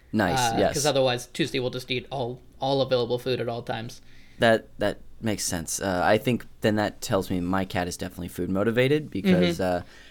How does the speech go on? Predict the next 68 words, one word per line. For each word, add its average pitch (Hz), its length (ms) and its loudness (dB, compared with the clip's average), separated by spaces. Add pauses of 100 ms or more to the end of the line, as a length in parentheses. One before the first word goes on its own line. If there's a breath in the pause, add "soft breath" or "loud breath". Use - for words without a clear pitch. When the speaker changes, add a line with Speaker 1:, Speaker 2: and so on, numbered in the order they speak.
Speaker 1:
anytime 117 420 4
I'm 113 160 4
eating 110 280 2
anything, 143 560 -2
uh, 98 340 0
she 92 480 -2
will 113 240 0
be 113 180 0
up 127 140 0
in 151 80 0
my 135 140 0
grill 123 440 0
about - 320 -4
it. - 300 -8
Um, 139 360 4 (460 loud breath)
Speaker 2:
<laughs> - 140 -20
Speaker 1:
but, 120 180 10
uh, 107 500 8 (120)
that's 156 240 2
the, 196 180 2
that's 151 200 2
our 160 80 8
new, 156 180 10
brand 139 240 6
new 156 100 6
cat 156 300 -4
segment 101 380 4
of 85 80 -2
the 85 100 -4
podcast. 82 800 -2
Uh, 87 400 0
you 98 80 -4
know, 98 80 -2
everyone, 120 380 2
everyone's 113 280 0
Speaker 2:
Thank 214 140 6
you 320 80 8
Speaker 1:
gonna - 60 2
Speaker 2:
for 180 80 8
having 170 180 8
me 160 80 6
Speaker 1:
love 143 80 4
Speaker 2:
for 151 60 4
Speaker 1:
it. - 20 4
Speaker 2:
the 139 60 2
first 139 260 2
cat 135 220 4
segment, 123 340 -2
by 120 120 -4
the 120 100 -4
way. 135 300 -4
Speaker 1:
You 117 80 2
Speaker 2:
When 110 100 6
Speaker 1:
know, - 60 8
Speaker 2:
you 151 100 6
Speaker 1:
I - 40 2
Speaker 2:
contacted 156 440 4
me 135 80 4
about 127 280 2
that, 131 280 -2
I 131 100 -2
thought 135 200 4
it 127 40 4
was 127 100 -2
such 135 160 0
a - 40 -4
cool 135 240 4
ask. 131 360 0